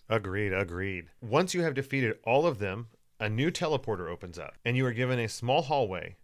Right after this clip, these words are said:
before you go into the final battle with Doctor Wily. Now, sadly, there are two weapons that you need for this fight, either the ring or the Pharaoh shot. And the only way to fill those up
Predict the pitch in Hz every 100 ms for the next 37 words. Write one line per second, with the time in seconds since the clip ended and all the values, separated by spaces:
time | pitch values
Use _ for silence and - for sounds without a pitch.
0 | - - - 101 113 113 107 110 117 117
1 | 110 113 117 - 98 110 110 95 90 85
2 | 87 - _ _ - 95 95 87 - -
3 | - - 90 - 90 82 76 - - _
4 | 117 123 113 104 - - - 113 117 135
5 | 156 165 139 - 117 120 120 - - 185
6 | 214 185 - 95 82 - - 113 120 110
7 | 98 90 104 95 - 95 95 123 _ 127
8 | 120 127 107 104 107 139 165 165 170 -
9 | 127 139 147 143 131 135 127 95 82 -
10 | 80 - - - 110 113 - 131 165 175
11 | 165 160 156 143 143 123 101 -